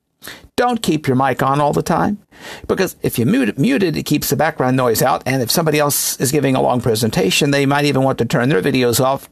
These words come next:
so they can focus on the speaker. Don't have a very busy or unprofessional background. Simple backgrounds are the best, especially if you're the boss.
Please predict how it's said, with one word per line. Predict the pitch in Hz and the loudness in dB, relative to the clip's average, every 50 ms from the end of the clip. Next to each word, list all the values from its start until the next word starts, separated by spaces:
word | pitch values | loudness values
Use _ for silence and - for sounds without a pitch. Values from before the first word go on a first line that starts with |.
| _ | _
so | - - 190 | -4 -2 0
they | 180 170 170 | 0 0 0
can | - 160 143 | 0 0 0
focus | - 147 - 156 135 | 0 0 0 0 0
on | 147 143 | 2 2
the | 156 151 | 2 2
speaker. | - - - 135 - - - - _ _ _ _ _ _ _ _ _ _ _ - - - - - - - _ _ | 2 0 0 0 -2 -4 -6 -8 _ _ _ _ _ _ _ _ _ _ _ -20 -20 -20 -20 -20 -20 -20 _ _
Don't | - 156 160 170 165 | 0 2 2 2 0
have | - - 143 151 143 | 0 0 0 2 2
a | 139 131 | 2 2
very | 120 131 135 135 | 2 2 2 2
busy | 131 127 135 139 135 123 135 135 127 | 2 2 2 2 2 2 2 2 2
or | 123 - | 0 0
unprofessional | 143 139 120 - 127 - - - - - - 123 117 110 | 0 -2 0 0 -2 0 0 0 0 0 0 0 0 0
background. | - 117 120 120 - - - - - - - - _ _ _ | 0 -2 -2 -2 -2 -2 -4 -4 -4 -8 -14 -18 _ _ _
Simple | - - 226 254 254 294 277 | -4 -2 0 0 2 0 0
backgrounds | - 214 214 - - 180 190 196 165 196 | 0 0 0 0 0 0 0 0 0 0
are | 190 | 0
the | - | 0
best, | - 143 120 123 131 - - - | 0 0 0 0 0 -2 -4 -4
especially | 151 139 - - - 156 143 135 - 160 160 147 | -4 -2 -2 -2 0 0 0 0 0 0 0 0
if | 123 - | 0 0
you're | 143 - 147 - | 0 0 0 2
the | 156 | 2
boss. | 165 240 277 190 - - - - - - - | 2 2 0 0 -2 -4 -6 -6 -6 -8 -10